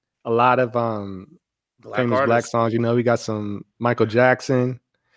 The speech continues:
Speaker 1: got some Coolio,
Speaker 2: Ooh.
Speaker 1: um, got some Chameleon there also. Like, he's covered quite a few songs. Um, but that being said, I don't think that I would classify him as a vulture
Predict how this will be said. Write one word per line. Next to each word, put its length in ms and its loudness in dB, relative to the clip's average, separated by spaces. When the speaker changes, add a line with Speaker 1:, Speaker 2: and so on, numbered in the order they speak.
Speaker 1:
got 220 0
some 340 -6
Coolio, 960 4
Speaker 2:
Ooh. 160 -6
Speaker 1:
um, 680 -4
got 200 0
some 180 -6
Chameleon 480 6
there 320 6
also. 520 4
Like, 200 -2
he's 140 -6
covered 360 0
quite 220 -2
a 40 -4
few 180 -8
songs. 680 -4
Um, 380 -6
but 340 6
that 220 2
being 160 0
said, 360 2
I 140 2
don't 220 0
think 320 -2
that 320 -2
I 100 -2
would 220 -4
classify 480 -2
him 160 -4
as 120 -6
a 60 -6
vulture 560 -4